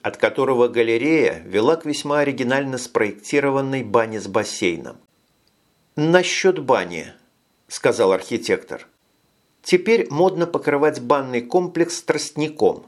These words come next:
и делать, как говорится, три в одном". "То есть?" не понял Сомов. "В одном здании под одной крышей проектируется и русская баня, и сауна, и ханум", – объяснил молодой человек.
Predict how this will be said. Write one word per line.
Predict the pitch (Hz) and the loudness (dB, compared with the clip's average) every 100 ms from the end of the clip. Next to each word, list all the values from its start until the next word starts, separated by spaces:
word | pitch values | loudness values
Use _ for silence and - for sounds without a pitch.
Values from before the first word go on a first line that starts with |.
| _ _ 139 | _ _ -4
и | 131 | -4
делать, | 120 156 151 143 | 2 4 4 2
как | 127 113 | -4 2
говорится, | 120 123 190 - 175 | 4 4 0 0 -2
три | 160 - 147 | -2 -2 0
в | 139 | 2
одном". | 143 117 104 78 - _ _ _ _ _ _ _ - | 0 0 -2 -2 -8 _ _ _ _ _ _ _ 2
"То | 135 104 | 4 6
есть?" | 95 131 139 - - _ _ _ _ | 4 2 0 -10 -20 _ _ _ _
не | 123 127 | -4 2
понял | 123 107 104 | 2 2 -2
Сомов. | - 120 95 82 - _ _ _ _ _ _ _ _ _ | 0 0 2 -2 -10 _ _ _ _ _ _ _ _ _
"В | 131 123 | 4 4
одном | 123 139 147 120 | 4 2 2 0
здании | 110 170 185 135 113 | 2 2 2 -2 -2
под | - 139 | 0 2
одной | 139 120 131 123 | 2 2 -4 -2
крышей | 151 190 - 101 85 - - | 0 0 0 -4 -4 -8 -2
проектируется | 139 143 - - 147 131 123 123 120 | -2 -2 -6 0 2 2 0 2 0
и | 131 | 0
русская | 120 185 - - 127 | 0 0 -2 2 2
баня, | 104 107 90 78 - - | 4 0 0 -6 -12 -6
и | 120 | -6
сауна, | - 170 170 131 98 80 - _ | -2 2 2 2 0 -4 -8 _
и | 139 | -8
ханум", – | 135 151 139 101 73 - _ _ _ _ _ | 0 0 0 -4 -6 -12 _ _ _ _ _
объяснил | 87 95 92 - 151 | -4 -2 -2 2 2
молодой | 180 165 110 95 95 | 4 2 2 -2 -6
человек. | - 120 120 87 - | 2 2 4 0 -8